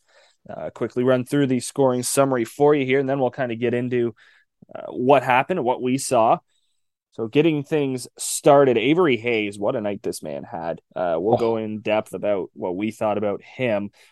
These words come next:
Speaker 1: Uh, three forty-four into the first period from Ryan Humphrey, Logan Morrison.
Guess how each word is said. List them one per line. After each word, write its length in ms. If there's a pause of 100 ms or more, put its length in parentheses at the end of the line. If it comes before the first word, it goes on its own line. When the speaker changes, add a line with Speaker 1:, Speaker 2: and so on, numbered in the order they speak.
Speaker 1:
Uh, 280
three 180
forty-four 460
into 100
the 80
first 300
period 480
from 180
Ryan 240
Humphrey, 420
Logan 360
Morrison. 580